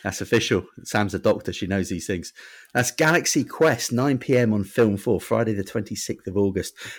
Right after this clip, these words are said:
We move to Saturday the twenty-seventh of August, and another film that I would think would be right up your street because of the,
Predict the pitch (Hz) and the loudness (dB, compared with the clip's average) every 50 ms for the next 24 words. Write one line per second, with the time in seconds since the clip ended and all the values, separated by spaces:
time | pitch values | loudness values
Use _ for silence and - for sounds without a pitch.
0 | - - 131 131 156 160 160 - 151 - - - 175 165 - 175 143 123 104 101 | -2 2 4 6 6 6 4 2 0 0 0 0 -2 0 0 2 2 2 2 0
1 | 101 - - 151 131 - - 110 - - - - 139 139 131 170 151 123 131 98 | -4 -4 -4 -4 -4 -4 -6 -6 -4 -2 0 0 0 0 0 -2 0 0 -2 0
2 | 95 95 90 - 98 - - 135 160 175 175 175 175 175 170 196 - - - 123 | 0 0 0 -2 -4 -4 -2 0 0 2 2 2 2 2 2 0 2 2 2 2
3 | 101 98 95 98 92 - 110 117 110 110 107 104 - _ _ _ _ _ _ _ | 4 2 0 0 -2 0 0 0 0 0 -2 -4 -10 _ _ _ _ _ _ _
4 | _ - - 117 101 - 104 104 - - 101 98 95 101 110 120 120 113 107 101 | _ -4 -2 -2 -2 -2 -4 -6 -4 -4 -4 -4 -4 -2 0 0 2 2 2 0
5 | - 95 101 95 92 - - 117 98 87 - - 101 - 117 95 98 95 104 101 | 0 -2 -2 -2 -4 -4 -4 -2 -2 -2 -4 -8 -8 -6 -6 -4 -4 -2 0 -2
6 | - | -2